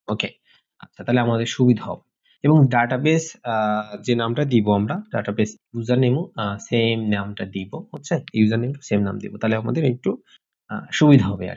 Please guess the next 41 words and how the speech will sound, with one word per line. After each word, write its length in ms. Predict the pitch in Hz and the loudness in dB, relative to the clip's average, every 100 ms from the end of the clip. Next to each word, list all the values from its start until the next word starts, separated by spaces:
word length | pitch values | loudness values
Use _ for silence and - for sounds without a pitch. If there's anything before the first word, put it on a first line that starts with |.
| _ | _
কি। 80 | - | -6
তো 60 | 120 | -4
আমরা 200 | 127 147 | 0 2
এখান 160 | 143 | 4
থেকে 160 | 147 143 | 2 -2
পাসওয়ার্ড 360 | 113 110 131 | -6 -4 -2
জেনার-, 440 | 127 123 127 127 120 | 2 2 2 0 0
জেনারেটর 400 | 123 120 120 123 | 2 4 2 0
থেকে 320 | 120 127 135 | -2 -4 -2
যে 140 | 120 | -2
কোনো 160 | 107 110 | -2 -2
একটা 120 | 107 | -4
পাসওয়ার্ড 400 | 104 95 - 107 | -6 -8 -8 -10
আমরা 220 | 101 104 | -8 -6
এখান 240 | 98 - 104 | -6 -8 -12
থেকে, 360 | 104 104 101 104 | -6 -4 -6 -6
আহ, 240 | 104 98 95 | -4 -4 -6
চয়েস 260 | - 98 - | -8 -8 -6
করে 160 | 113 | -6
নিব 180 | 117 160 | -4 0
এবং 220 | 190 156 | 4 4
এই 80 | 131 | 4
পাসওয়ার্ডটা 440 | 127 110 131 120 | 2 -4 -4 -2
আমরা 160 | 123 113 | 0 -2
কপি 240 | - - - | -6 -18 -14
করে 200 | 98 92 | -12 -12
রাখবো। 300 | 62 - _ _ _ _ 107 - | -14 -20 _ _ _ _ -14 -4
ইউজার 300 | 110 110 120 | -2 0 -2
পাসওয়ার্ড, 480 | 113 110 - 180 214 | -2 -4 -4 -6 -6
ক্রিয়েট 280 | - 107 101 - | 0 0 0 -2
ইউজার 360 | 107 98 92 - 101 | -2 -2 -6 -12 -14
দিব, 140 | 92 - _ _ _ - | -14 -14 _ _ _ -2
তাহলে 140 | 117 | 0
আমাদের 240 | 117 120 | 2 0
ডাটাবেস 380 | 117 107 113 113 - | -2 -4 -4 -6 -4
ইউজার 420 | 117 120 170 - | -2 2 2 0
এবং 220 | 110 107 | -2 -4
হচ্ছে 260 | 107 - 107 | -6 -8 -2
গিয়ে 180 | 110 | 0
আপনার 380 | 101 101 104 101 | 0 -2 -4 -4
ডাটাবেস, 560 | 104 101 104 104 98 | -4 -6 -2 -2 -2